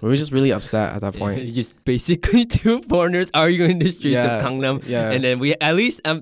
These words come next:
Speaker 2: thank God our buddy was there
Speaker 1: Yeah.
Speaker 2: being a mediator to
Speaker 1: Yeah.
Speaker 2: explain. We were both, like, right in a sense.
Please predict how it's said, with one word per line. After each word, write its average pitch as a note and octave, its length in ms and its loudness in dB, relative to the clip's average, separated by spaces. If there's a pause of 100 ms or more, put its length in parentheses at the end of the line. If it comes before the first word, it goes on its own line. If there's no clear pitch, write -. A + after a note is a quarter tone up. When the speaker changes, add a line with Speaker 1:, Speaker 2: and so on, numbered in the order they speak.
Speaker 2:
thank A3 220 -4
God A2 400 -6
our G2 240 -4
buddy F#2+ 280 -6
was F#2 200 -10
there F#2 240 -10
Speaker 1:
Yeah. A2 220 -4
Speaker 2:
being G#2 200 -4
a G2 40 -6
mediator G2 600 -6
to - 140 -8
Speaker 1:
Yeah. G#2+ 140 -2
Speaker 2:
explain. F#2+ 280 -8
We C#3 100 -2
were F#3 60 0
both, B3+ 260 2
like, F#3+ 280 0
right A#2 280 -2
in F3 140 -2
a F#3+ 80 -2
sense. A3 240 -2